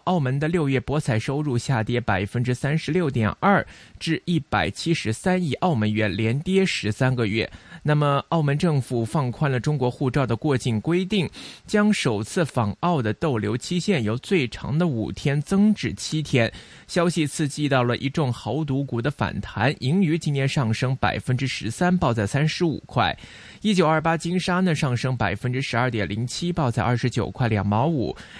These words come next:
银娱和金沙呢也是今天全日表现最佳的蓝筹股的头两位。另外呢，二二八二美高梅和永利澳门也分别上升百分之十五点九和百分之十三点七，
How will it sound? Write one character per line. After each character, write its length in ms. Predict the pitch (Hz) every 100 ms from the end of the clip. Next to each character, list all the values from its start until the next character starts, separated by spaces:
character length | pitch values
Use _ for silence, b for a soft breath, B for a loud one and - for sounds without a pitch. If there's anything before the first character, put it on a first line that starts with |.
| -
银 140 | 160
娱 160 | 190 196
和 160 | 185 170
金 220 | 185 185
沙 160 | 180
呢 140 | 180 175
也 100 | 101
是 140 | 117
今 180 | 104 127
天 160 | 135 131
全 160 | 113
日 140 | 117 123
表 200 | 110 -
现 240 | - 117
最 280 | 113 165 110
佳 240 | - 151
的 100 | 147
蓝 280 | 104 104 135
筹 220 | - 123
股 160 | 120 104
的 120 | 92
头 200 | - -
两 280 | 113 107 98
位。 240 | 120 123 B B B B
另 160 | - 190
外 160 | 196 185
呢， 140 | 165
二 140 | - 180
二 120 | 147
八 140 | 160
二 160 | 165 170
美 220 | 123 87
高 200 | - 160
梅 240 | 170 110
和 200 | 117 -
永 220 | 127 107 104
利 120 | 120
澳 180 | - 170
门 240 | 117 110
也 80 | 104
分 240 | - 151 175
别 160 | 110
上 240 | 110 120 113
升 260 | 131 135
百 220 | 131 67
分 180 | - 139
之 100 | 147
十 280 | 151 - 131
五 160 | 143 156
点 280 | 143 151
九 220 | 180 120 -
和 100 | -
百 200 | - -
分 180 | - 120
之 100 | 127
十 180 | -
三 180 | 117 147
点 180 | 151 -
七， 320 | 104 175 180